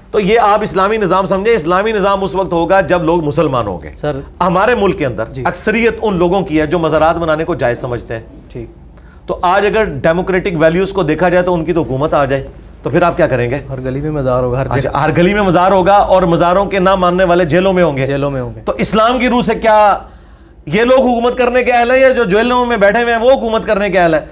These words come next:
Speaker 1: तो इसका मतलब क्या है कि इस्लामी निज़ाम के लिए ज़रूरी है कि पहले ततहीर हो,
Speaker 2: ठीक।
Speaker 1: पहले मुसलमान कुरान और सुन्नत को लर्न करें, अकीदे तौहीद सीखें, सुन्नत सीखें,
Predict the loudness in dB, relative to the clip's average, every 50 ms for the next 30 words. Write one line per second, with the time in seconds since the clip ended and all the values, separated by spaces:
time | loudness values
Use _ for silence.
0 | -16 -8 -8 -8 -4 -2 -2 -2 -2 0 -2 -4 -4 -2 -4 -4 -4 -6 -10 -16
1 | -20 -20 -20 -20 -20 -16 -8 -6 -4 -4 -2 0 0 2 2 2 2 2 2 2
2 | 2 0 0 0 -2 -4 -4 -2 -2 -2 0 0 0 0 0 2 2 2 2 2
3 | 2 0 0 -2 -6 -4 -2 0 0 0 0 -2 -6 -8 -6 -6 -2 -2 -2 -2
4 | -2 -6 -8 -10 -12 -16 -12 -10 -10 -10 -10 -6 0 2 2 4 4 2 0 -2
5 | -2 -2 0 0 0 0 0 -2 -2 0 -2 -2 -4 -2 -2 -4 -2 -2 -2 0
6 | 2 2 2 0 0 0 0 0 0 0 -2 -4 -2 -2 0 0 0 0 0 -2
7 | -2 -2 -2 -2 -2 -2 -2 -4 -4 -2 -2 -2 -2 -2 -4 -8 -14 -18 -18 -16
8 | -12 -8 -2 0 0 2 2 2 2 2 0 0 2 2 0 -2